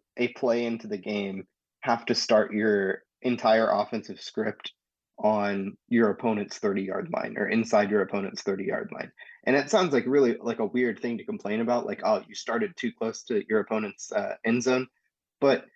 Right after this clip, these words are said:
when you're playing the best red zone defense in the Big Ten, uh, and you start your first drive after kinda having a script, because Ohio State really likes to script out their first ten-ish plays, um, just to kinda get, like, a, a rhythm going.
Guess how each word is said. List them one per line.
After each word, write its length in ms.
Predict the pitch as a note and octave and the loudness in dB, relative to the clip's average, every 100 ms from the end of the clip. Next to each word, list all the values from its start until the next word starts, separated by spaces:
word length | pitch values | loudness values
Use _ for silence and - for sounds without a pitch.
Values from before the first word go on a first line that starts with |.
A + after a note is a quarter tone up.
| _ | _
when 180 | - C3+ | -2 0
you're 100 | C#3+ | 0
playing 380 | C#3 F#3+ A3+ C#3 | 0 0 0 -2
the 160 | A2+ - | -6 -8
best 340 | - A#2 - - | -4 -4 -6 -4
red 240 | G#2+ G#2+ | 0 0
zone 380 | G2+ A#2 G#2 G2 _ | 0 -2 -2 -6 _
defense 580 | A#2+ A#2+ A#2+ A2+ - - | 0 0 0 -4 -6 -10
in 360 | A2 G#2 G2 G2 _ | -4 -4 -4 -8 _
the 80 | A2+ | -4
Big 280 | G2+ A2+ F#2 | 0 0 0
Ten, 380 | A2+ G#2 G2 G2+ _ _ _ _ _ | 0 0 0 -6 _ _ _ _ _
uh, 300 | G#2+ G#2+ G2+ - | 4 4 4 0
and 200 | A2+ A2+ | 0 0
you 100 | G#2+ | -2
start 380 | - B2 B2 | 0 0 0
your 120 | G#2 G2 - | -2 -6 -6
first 320 | C3+ C#3 - | 0 0 0
drive 480 | - A2+ G#2+ G2 F#2+ - | -2 2 2 0 -4 -4
after 280 | G#2+ - | -4 -4
kinda 240 | - A#2+ A#2 | -4 -4 -2
having 320 | A#2+ A#2 G#2 | -4 -4 -6
a 40 | |
script, 600 | F#2+ - - B2+ - - - _ _ | -10 -16 -2 0 0 -8 -18 _ _
because 340 | - C3+ - - - - B2 - | -2 0 0 -6 -20 -18 -16 0
Ohio 320 | D3+ D#3 E3+ | 2 6 4
State 200 | D#3 C#3 | 4 2
really 200 | A#2+ A#2+ | 2 2
likes 200 | A2+ A2 | 2 -2
to 100 | - | -8
script 380 | - - B2 - | -14 -4 -4 0
out 220 | G#2 A#2 | 0 0
their 80 | A2 | -2
first 400 | - A#2 - - _ _ _ _ _ _ _ | -4 -4 -4 -10 _ _ _ _ _ _ _
ten-ish 380 | C#3+ A#2+ G2+ - | -2 0 -2 -4
plays, 460 | G#2+ G2+ G#2 - - _ _ - | -2 0 0 -4 -12 _ _ -8
um, 220 | G2+ - | -8 -8
just 160 | - - | -10 -6
to 60 | |
kinda 240 | - A2 G#2 | 0 2 4
get, 180 | G#2 G2 | 2 0
like, 140 | G#2 | -2
a, 220 | - A2 - | -2 0 2
a 80 | |
rhythm 320 | A2 G#2+ G#2 G#2+ | 2 2 0 -2
going. 320 | G#2 G2+ | -2 -2